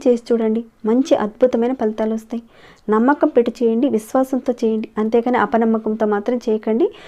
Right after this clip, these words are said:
ముందుగా ఆ పౌడర్ కలిపిన ఆ వాటర్ని పోసేసుకొని తర్వాత సబ్బుతో రుద్దుకోవచ్చండి అని అంటారేమో మీలో కొంతమంది. అలా చేస్తే ఎలాంటి ఫలితం రాదండి. ముందు మీరు సబ్బుతో స్నానం చేసుకొని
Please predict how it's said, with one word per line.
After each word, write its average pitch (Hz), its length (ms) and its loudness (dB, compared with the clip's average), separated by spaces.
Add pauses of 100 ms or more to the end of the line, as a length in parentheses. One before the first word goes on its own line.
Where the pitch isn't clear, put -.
(300)
ముందుగా 285 340 4
ఆ 269 60 4
పౌడర్ 240 300 2
కలిపిన 240 300 2
ఆ 220 80 2
వాటర్ని 214 400 0
పోసేసుకొని 240 600 0
తర్వాత 247 320 4
సబ్బుతో 233 340 2
రుద్దుకోవచ్చండి 233 960 2
అని 240 160 -2
అంటారేమో 233 400 0
మీలో 208 240 0
కొంతమంది. 208 540 -2 (760)
అలా 226 180 4 (100)
చేస్తే 240 240 4
ఎలాంటి 240 280 4
ఫలితం 220 280 0
రాదండి. 208 480 0 (460)
ముందు 262 220 4
మీరు 269 180 4
సబ్బుతో 226 320 2
స్నానం 208 420 0
చేసుకొని 277 400 2